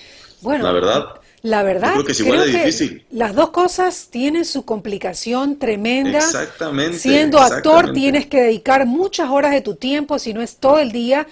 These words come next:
Speaker 1: a estudiar tu personaje, a hacer la investigación de tu personaje, a tratar de, mejor dicho, enfrentarte a ti mismo cuando las personas son perfeccionistas, quieren superarse, como en tu caso, quieren hacer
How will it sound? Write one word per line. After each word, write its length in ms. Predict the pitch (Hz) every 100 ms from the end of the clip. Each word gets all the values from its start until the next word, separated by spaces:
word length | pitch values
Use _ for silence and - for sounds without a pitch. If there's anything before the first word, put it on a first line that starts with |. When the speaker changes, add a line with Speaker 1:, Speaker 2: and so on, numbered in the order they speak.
| - - -
Speaker 1:
a 80 |
estudiar 540 | 208 - 214 214 254 262
tu 140 | 262
personaje, 760 | 240 196 - 196 233 302 294 269
a 40 |
hacer 440 | - - 233 247 254 - -
la 100 | 226
investigación 840 | 233 220 - 220 202 - 269 339 330
de 100 | 294
tu 160 | 247
personaje, 800 | 226 208 208 220 277 277 285 285 - -
a 120 | 233 226
tratar 560 | 226 220 247 269 285
de, 200 | 233 226
mejor 360 | 208 202 214 220
dicho, 240 | 339 -
enfrentarte 640 | 208 - 202 175 254 302 262
a 80 | -
ti 120 | 262
mismo 480 | 269 285 269 320 320
cuando 640 | 240 220 214 214 208 196 - _
las 100 | 220 214
personas 360 | - 262 277
son 140 | 269 247
perfeccionistas, 680 | 254 220 - 220 330 277 -
quieren 260 | 247 254
superarse, 480 | 240 202 226 262 262
como 180 | 226 214
en 60 | 214
tu 120 | 254
caso, 440 | 294 208 233 269 - - - _
quieren 320 | 240 262 262
hacer 340 | 233 262 240